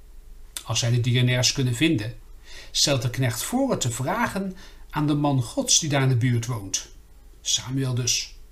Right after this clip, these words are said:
Hij zal als profeet, als ziener, wel zien waar de ezelinnen zich bevinden.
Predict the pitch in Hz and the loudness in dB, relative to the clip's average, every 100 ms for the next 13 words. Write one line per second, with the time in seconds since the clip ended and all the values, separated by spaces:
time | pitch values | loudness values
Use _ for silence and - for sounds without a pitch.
0 | - - - - - - - 139 139 139 | -20 -20 -20 -20 -20 -16 -6 0 2 2
1 | 123 - 127 113 - 139 147 147 - - | 0 0 0 -2 0 0 2 2 0 -2
2 | 123 - 131 156 175 135 - - - - | -2 0 2 2 4 2 -2 -10 -20 -20
3 | - - - 190 190 156 190 233 233 226 | -20 -20 -10 -2 2 2 2 0 0 0
4 | 214 226 208 214 - 208 220 202 151 117 | 0 0 0 -2 -2 -2 -2 -2 -2 -4